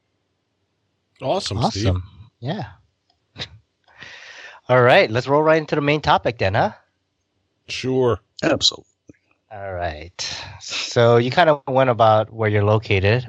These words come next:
Speaker 2: Um, <clears throat> so how long have you been in the, into the hobby?
Speaker 3: Well, I'm one of the, uh,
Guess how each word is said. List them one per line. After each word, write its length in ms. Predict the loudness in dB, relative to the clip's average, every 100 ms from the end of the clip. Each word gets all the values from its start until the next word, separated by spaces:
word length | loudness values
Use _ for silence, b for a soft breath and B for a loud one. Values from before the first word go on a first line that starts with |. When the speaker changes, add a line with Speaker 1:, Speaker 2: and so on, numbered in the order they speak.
| -2
Speaker 2:
Um, 420 | 0 2 2 2
<clears throat> 1000 | 2 0 -4 _ _ _ _ -20 _ -18
so 160 | 0 2
how 140 | 4
long 140 | 2
have 100 | 0
you 60 | -2
been 200 | -2 0
in 120 | 0
the, 180 | -2 -4
into 340 | -4 -4 -2 0
the 100 | 4
hobby? 380 | 4 4 0 -2 -12 -20 -20 _ B B B B B B B _ _ _
Speaker 3:
Well, 400 | 2 2 2 -2 _ -12 B B B B B B -20 _ 0
I'm 160 | 2
one 160 | 4 2
of 160 | 2 2
the, 280 | 2 4
uh, 260 | 2 0 -4